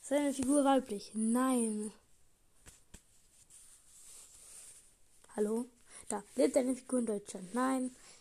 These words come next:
Existiert deine Figur wirklich? Nein. Ist deine Figur japanisch? Wahrscheinlich nicht. Spielt deine Figur in einer Serie? Nein. Trägt deine Figur Schuhe? Ja.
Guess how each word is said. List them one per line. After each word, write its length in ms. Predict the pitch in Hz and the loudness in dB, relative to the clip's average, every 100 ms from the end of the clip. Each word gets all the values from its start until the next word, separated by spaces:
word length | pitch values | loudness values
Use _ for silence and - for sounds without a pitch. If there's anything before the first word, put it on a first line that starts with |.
| - | -18
Existiert 520 | - 269 240 294 269 | -6 -2 0 2 4
deine 180 | 269 247 | 2 2
Figur 340 | 240 214 226 | -4 -6 -4
wirklich? 380 | 214 269 285 269 | -2 -2 -2 -2
Nein. 400 | 226 240 254 254 - - - | -2 0 0 0 -4 -18 -8
Ist 100 | - | 0
deine 160 | 269 247 | 2 2
Figur 220 | 214 233 | -2 0
japanisch? 500 | 233 233 247 285 269 | 0 0 0 0 -2
Wahrscheinlich 420 | 196 - 202 - | -6 -6 -6 -6
nicht. 300 | 233 320 370 - - _ _ - - - | -4 -4 -6 -14 -20 _ _ -20 -20 -20
Spielt 240 | - 294 277 | -4 0 2
deine 200 | 277 247 | 2 0
Figur 360 | 269 226 247 | -4 -2 0
in 80 | 254 | 0
einer 260 | 240 214 196 | 0 -4 -4
Serie? 360 | 226 226 277 | -6 -4 -2
Nein. 320 | 214 202 262 339 - | -2 -4 -6 -8 -8
Trägt 240 | 269 269 | -8 -4
deine 220 | 240 233 | -2 -2
Figur 320 | 226 202 220 | -4 -6 -6
Schuhe? 260 | - 247 285 | -4 0 2
Ja. 760 | 226 220 247 226 190 190 190 | 2 2 2 0 -2 -6 -10